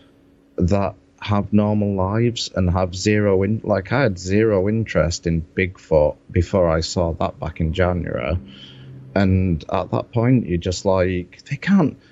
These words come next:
they can't all be lying." And it's like, I allow for, you know, uh, someone pulling a hoax,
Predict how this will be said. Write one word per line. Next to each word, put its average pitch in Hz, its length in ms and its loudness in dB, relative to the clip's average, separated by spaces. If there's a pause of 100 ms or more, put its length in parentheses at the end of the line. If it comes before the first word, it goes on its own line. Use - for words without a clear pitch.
(140)
they - 80 -2
can't - 240 0
all 120 240 4
be 107 160 2
lying." 78 760 -2
And 107 320 4 (440)
it's - 120 -12
like, 131 220 0
I 107 120 4
allow 110 460 2
for, 85 800 0 (120)
you 92 100 -4
know, 85 320 2
uh, 78 220 0
someone 90 400 4
pulling 98 320 4
a 82 40 0
hoax, - 640 0